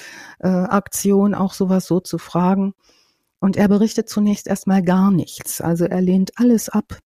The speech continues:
was diese, äh, Morde angeht. Ähm, auf die Frage, worüber er sprechen möchte, sagt er erst nichts. Und schließlich beschreibt er aber nach einiger Zeit recht ausführlich seine Taten. Und recht unbewegt.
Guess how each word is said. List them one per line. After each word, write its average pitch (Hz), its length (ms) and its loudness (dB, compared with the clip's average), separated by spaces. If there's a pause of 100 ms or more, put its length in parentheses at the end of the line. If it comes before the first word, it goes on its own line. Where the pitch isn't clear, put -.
(160)
was - 280 -6
diese, 180 640 -2
äh, 185 80 0
Morde 202 560 2
angeht. 202 720 0 (100)
Ähm, 190 400 -6 (320)
auf 190 160 -4
die 185 80 -6
Frage, 196 420 0
worüber 180 300 0
er 160 120 -4
sprechen - 640 -4
möchte, 190 540 -4
sagt 185 300 -4
er 180 100 -2
erst 185 400 -2
nichts. - 600 -2 (680)
Und 190 160 -2
schließlich 220 800 0
beschreibt - 560 -6
er 226 200 -2
aber 180 200 0
nach 170 220 -4
einiger 170 480 -4
Zeit - 580 -8
recht - 280 -6
ausführlich 175 680 -4
seine 156 340 -4
Taten. 196 540 -4 (600)
Und 233 220 2
recht 151 200 -4
unbewegt. - 800 -6